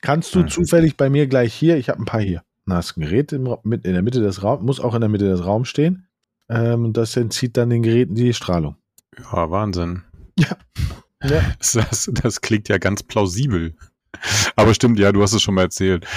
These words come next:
Speaker 2: Ähm, ja, ey, komm, äh, Schwamm drüber. Jeder fällt mal auf sowas rein.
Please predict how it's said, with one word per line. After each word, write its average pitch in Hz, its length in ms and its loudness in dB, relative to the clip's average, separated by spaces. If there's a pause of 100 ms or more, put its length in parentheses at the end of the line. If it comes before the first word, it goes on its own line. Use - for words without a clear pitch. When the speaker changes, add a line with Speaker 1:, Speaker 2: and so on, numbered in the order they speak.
(520)
Speaker 2:
Ähm, 82 540 0 (200)
ja, 85 260 0
ey, 80 240 -2
komm, 82 440 -4 (220)
äh, - 340 -6
Schwamm - 300 -6
drüber. 78 320 -4
Jeder 80 260 -4
fällt - 220 -10
mal 85 80 -2
auf 80 80 -4
sowas - 360 -6
rein. 80 240 -6